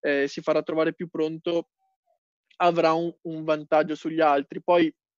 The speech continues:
anche mi viene in mente, ci sono molti atleti che sto vedendo sui social, hanno magari dei, dei pezzi di pista, delle pedane,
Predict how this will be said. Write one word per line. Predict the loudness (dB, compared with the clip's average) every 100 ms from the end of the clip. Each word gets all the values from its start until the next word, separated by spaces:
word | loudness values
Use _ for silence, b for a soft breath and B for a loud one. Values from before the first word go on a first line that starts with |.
| _ _
anche | -6 -4 -2 0 2 0
mi | -2
viene | -4 -6
in | -6
mente, | -6 -8 -10
ci | -14
sono | -10 -8
molti | -6 -4
atleti | -6 -2 -4 -4 -10 B -14 B _ _
che | -8
sto | -6 -6
vedendo | -6 -4 -6
sui | -6
social, | -8 -2 0 0 -2 0 2 0 -2 -12 _ _ _ _ _ _
hanno | -6 -4 -4
magari | -2 2 4 4 4
dei, | 2 2 2 0 -2 -2
dei | -2 -2
pezzi | -2 -2 -4 -14
di | -14
pista, | -8 -8 -6 -4
delle | -2 -2
pedane, | -4 -2 0 0 -4 -6 -10